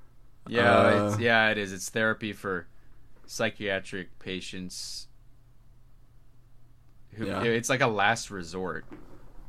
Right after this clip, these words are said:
Speaker 1: Jeez.
Speaker 2: La-, do they still do it? Is
Speaker 1: I
Speaker 2: it
Speaker 1: don't
Speaker 2: still
Speaker 1: know.
Speaker 2: a thing?
Speaker 1: Modern use. E T C,
Speaker 2: I feel, yeah. Hmm? I feel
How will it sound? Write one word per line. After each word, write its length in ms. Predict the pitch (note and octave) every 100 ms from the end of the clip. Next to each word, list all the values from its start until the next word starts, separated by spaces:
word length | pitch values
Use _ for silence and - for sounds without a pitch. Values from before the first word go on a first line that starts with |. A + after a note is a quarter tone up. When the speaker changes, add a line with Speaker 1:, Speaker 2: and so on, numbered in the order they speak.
| - - -
Speaker 1:
Jeez. 420 | - F2 D#2+ - - - - - - - - - - - -
Speaker 2:
La-, 240 | - G#2 -
do 220 | A2 B2
they 120 | C3
still 260 | B2+ D3 -
do 240 | G#2 A2
it? 220 | G3 - - - -
Is 80 |
Speaker 1:
I 40 | C3
Speaker 2:
it 40 |
Speaker 1:
don't 80 | G3+ B3
Speaker 2:
still 80 |
Speaker 1:
know. 120 | D#4 B3+
Speaker 2:
a 40 |
thing? 80 | F#2
Speaker 1:
Modern 380 | B2+ F3 G3+ E3
use. 320 | E3+ B2 -
E 140 | C#3+ F#3+
T 80 | -
C, 20 | G#3
Speaker 2:
I 100 | D3
feel, 280 | - G3
yeah. 400 | E3+ D3 B2+ A2 - - - - - - - - -
Hmm? 160 | B2+
I 20 |
feel 80 | F3